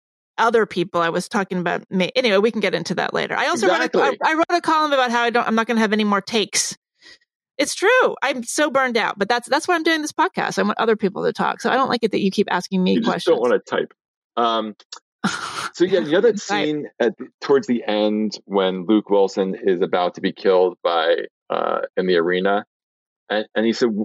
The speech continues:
Speaker 2: "I'm the one person trying to save you. Why are you trying to kill me?"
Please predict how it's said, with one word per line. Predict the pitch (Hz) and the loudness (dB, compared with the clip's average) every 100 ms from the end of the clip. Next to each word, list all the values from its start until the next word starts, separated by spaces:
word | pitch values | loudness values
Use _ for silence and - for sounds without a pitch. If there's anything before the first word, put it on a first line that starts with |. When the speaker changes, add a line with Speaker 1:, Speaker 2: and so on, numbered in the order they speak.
| - _ - | -8 _ -4
Speaker 2:
"I'm | 147 | 2
the | 180 | 2
one | 160 151 156 | 4 2 0
person | - 147 139 139 | -2 -2 0 -4
trying | - 135 131 | -2 -2 -2
to | |
save | 120 131 131 | 0 2 4
you. | 117 | 4
Why | 101 104 | 4 4
are | |
you | 127 123 | 2 0
trying | 117 110 | 0 -2
to | |
kill | 101 117 107 | -2 0 2
me?" | 98 120 190 | 2 2 -2